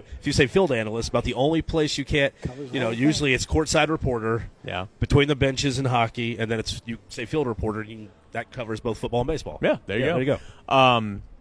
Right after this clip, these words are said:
Speaker 3: but Tom Luginbill, who's the field analyst for the television broadcast, he did say Tennessee, of the three timeouts call, it was because Tennessee was misaligned. So there were still some alignment issues, not like Georgia State, though.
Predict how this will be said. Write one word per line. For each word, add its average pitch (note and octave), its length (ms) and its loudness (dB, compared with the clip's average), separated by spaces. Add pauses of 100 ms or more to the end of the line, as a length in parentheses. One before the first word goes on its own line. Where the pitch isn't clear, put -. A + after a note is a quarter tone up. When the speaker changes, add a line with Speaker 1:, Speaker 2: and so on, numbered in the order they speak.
(1000)
Speaker 3:
but D3+ 180 4
Tom D#3+ 200 4
Luginbill, C3+ 400 0
who's B2+ 200 -6
the A#2 80 -14
field A#2+ 180 -4
analyst A#2 280 -6
for B2 80 -6
the A2+ 80 -4
television A2 380 -4
broadcast, A2 440 0
he C3 80 0
did C3 140 -2
say B2 180 0
Tennessee, B2 520 -2 (280)
of D#3 180 6
the F3 80 -2
three D3 260 2
timeouts B2+ 600 2
call, A#2+ 460 6
it A2+ 40 0
was A2+ 120 -4
because A#2+ 500 -4 (100)
Tennessee C3 260 -2
was A#2+ 120 0
misaligned. A#2+ 560 2 (300)
So G3 100 2
there A3 120 8
were A#3 60 8
still A#3+ 160 8
some G3 160 4
alignment C3 360 2
issues, B2 460 0
not C3+ 300 2
like B2+ 220 4
Georgia A#2+ 280 -2
State, B2 320 0
though. F#2+ 240 -4